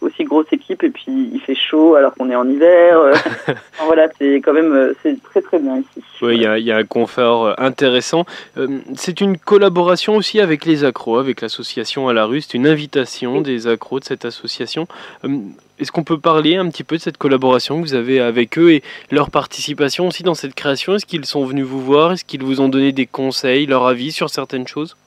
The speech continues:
Speaker 1: Euh, ben là, encore pas, pas encore pour l'instant, mais je pense qu'ils viendront, euh, à la sortie de résidence, et puis on pourra en parler après.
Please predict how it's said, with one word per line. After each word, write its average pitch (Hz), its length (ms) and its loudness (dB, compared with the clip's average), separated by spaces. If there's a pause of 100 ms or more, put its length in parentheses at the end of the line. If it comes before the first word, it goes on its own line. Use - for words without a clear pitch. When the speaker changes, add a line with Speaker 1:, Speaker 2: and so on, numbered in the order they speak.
(240)
Speaker 1:
Euh, 175 260 6
ben 180 180 2
là, 202 320 6
encore 185 280 2
pas, 190 140 2
pas 190 180 2
encore 180 220 2
pour - 140 -2
l'instant, 180 260 0
mais 220 100 0
je - 80 -6
pense 175 140 0
qu'ils 170 200 -8
viendront, 165 500 4
euh, 139 760 4
à 135 60 0
la 139 100 0
sortie - 300 -8
de 156 80 -2
résidence, 151 480 0 (100)
et 143 60 0
puis - 240 -8
on 135 100 -2
pourra 135 240 -2
en 131 100 2
parler 139 360 2
après. 165 400 0